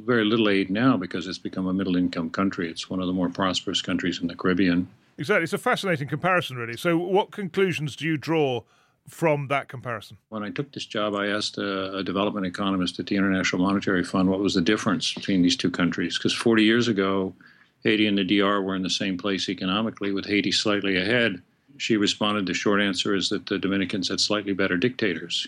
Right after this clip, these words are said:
Speaker 1: One example of that is Trujillo wanted to stop deforestation, and he murdered people who cut down trees. But that, that stopped deforestation in the D R. In Haiti,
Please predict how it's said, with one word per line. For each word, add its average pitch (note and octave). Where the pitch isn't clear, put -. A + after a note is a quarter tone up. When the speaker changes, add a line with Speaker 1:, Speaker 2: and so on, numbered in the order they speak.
Speaker 1:
One G2+
example G2+
of F2+
that F#2
is F2+
Trujillo G#2+
wanted G2
to F2
stop F#2
deforestation, F#2+
and G2
he G#2
murdered C3
people F2
who F#2+
cut -
down F#2
trees. B2+
But G#2
that, G2+
that G2
stopped -
deforestation F#2+
in F2+
the F#2
D F#2
R. G#2+
In F#2+
Haiti, A2+